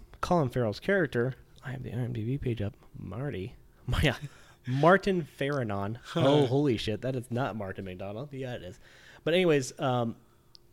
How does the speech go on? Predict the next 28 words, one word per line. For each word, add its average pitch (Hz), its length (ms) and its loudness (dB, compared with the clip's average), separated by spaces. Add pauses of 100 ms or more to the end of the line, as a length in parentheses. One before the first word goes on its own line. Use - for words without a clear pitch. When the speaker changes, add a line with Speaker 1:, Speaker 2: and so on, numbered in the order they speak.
(440)
Speaker 1:
he, 139 180 0
he's 123 180 0
writing 120 220 -4
that - 160 -12
script - 260 -6
about - 180 -12
the - 60 -18
seven - 200 -12
psychopaths, 165 720 -6 (400)
but 120 80 -8
he's, 104 180 -10
he's, 104 220 -14
he's 104 220 -12 (300)
reached 143 340 -6
a - 20 -4
writer's 107 400 -6
block. - 380 -10 (640)
Um, 117 240 -4 (160)
at 180 120 -2
the 180 60 2
end 156 100 2
of 135 60 -4
the 127 80 -4
film, 123 280 -2
when 107 100 -4
his 110 100 -6
friends 110 340 -4
Billy 107 600 -2